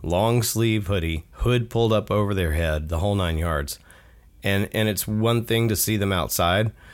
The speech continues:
uh, walking in the heat like that. Like, what's up with that? Aren't you,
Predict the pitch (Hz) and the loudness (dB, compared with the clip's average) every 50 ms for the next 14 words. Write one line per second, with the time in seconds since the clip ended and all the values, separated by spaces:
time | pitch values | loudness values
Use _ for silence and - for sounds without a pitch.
0 | - - - - - - - - - 87 82 76 69 80 85 85 85 - - 98 | -20 -20 -20 -20 -20 -20 -14 -4 -2 0 0 0 0 2 2 2 0 0 0 0
1 | 98 98 95 95 78 67 76 92 95 110 - - - - - - - - 95 95 | 0 0 0 0 -2 -2 -2 -2 -4 -4 -4 -8 -14 -18 -20 -20 -12 -6 -4 -2
2 | 95 92 - - 98 98 107 117 - - - - - - - 104 104 101 - - | -2 -2 -2 -2 0 0 0 0 -2 -6 -14 -20 -12 -4 -2 -2 -2 -2 -4 -4
3 | 117 147 156 - - 135 139 - - 82 69 69 69 - - - - 87 110 127 | -4 -4 -4 -2 -2 -2 0 0 -4 -4 -4 -4 -8 -8 -10 -8 -4 -2 -2 -2
4 | 123 - 160 156 127 | -2 -2 -2 -2 -4